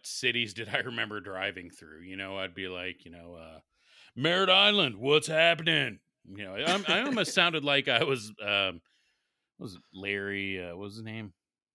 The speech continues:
Speaker 1: You know, the guy would <laughs> always be like, you know, "Miami, out to you." Larry, whatever, the talk show guy from C N N. I don't
Speaker 2: Oh,
Speaker 1: know.
Speaker 2: Larry, um, I know who you're talking about. Larry King.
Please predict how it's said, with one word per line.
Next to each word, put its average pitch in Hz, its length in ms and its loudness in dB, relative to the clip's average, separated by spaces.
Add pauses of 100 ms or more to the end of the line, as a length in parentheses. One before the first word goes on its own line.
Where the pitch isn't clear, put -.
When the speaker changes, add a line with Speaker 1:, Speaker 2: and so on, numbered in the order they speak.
(360)
Speaker 1:
You 92 60 -16
know, 85 80 -16
the 82 80 -18
guy 98 240 -8
would 101 140 -8
<laughs> - 80 -14
always 120 180 -6
be 147 200 -4
like, 107 260 -2
you 95 60 -8
know, 92 120 -8 (240)
"Miami, 143 580 6
out 143 220 4
to 143 80 -2
you." 131 540 2 (420)
Larry, 104 480 -4
whatever, 98 380 -8
the 90 80 -18
talk 113 260 -8
show 131 160 -8
guy 131 220 -6
from 120 160 -16
C 131 160 -12
N 123 80 -10
N. 135 200 -10 (2500)
I 127 60 -4
don't 147 100 4
Speaker 2:
Oh, 160 100 4
Speaker 1:
know. 127 140 -2
Speaker 2:
Larry, 131 440 -4
um, 95 440 -8 (300)
I 123 120 -2
know 147 80 -4
who 143 60 -2
you're 117 80 -6
talking 92 320 -16
about. 85 180 -16 (140)
Larry 107 220 -8
King. 92 380 -12